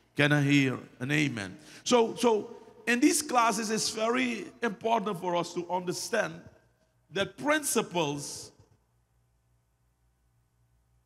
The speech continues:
are enduring laws that help us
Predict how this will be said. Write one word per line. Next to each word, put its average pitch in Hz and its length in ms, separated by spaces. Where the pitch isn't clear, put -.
are 214 420
enduring 240 960
laws 170 920
that 175 200
help 214 460
us - 440